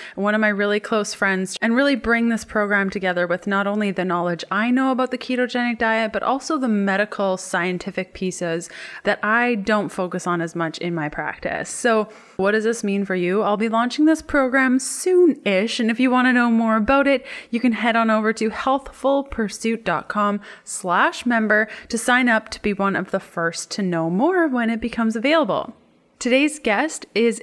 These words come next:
Isabel Foxen-Duke. She's a creator of Stop Fighting Food, a free video training program for women who want to stop feeling crazy around food. After years of trying to overcome emotional eating, binge eating, and chronic weight cycling through traditional and alternative approaches,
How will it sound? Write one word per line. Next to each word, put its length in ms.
Isabel 440
Foxen-Duke. 760
She's 240
a 60
creator 500
of 240
Stop 560
Fighting 400
Food, 480
a 40
free 280
video 320
training 360
program 440
for 160
women 320
who 160
want 240
to 80
stop 480
feeling 340
crazy 580
around 400
food. 400
After 260
years 320
of 140
trying 280
to 60
overcome 540
emotional 480
eating, 420
binge 300
eating, 320
and 160
chronic 460
weight 260
cycling 540
through 220
traditional 920
and 300
alternative 480
approaches, 640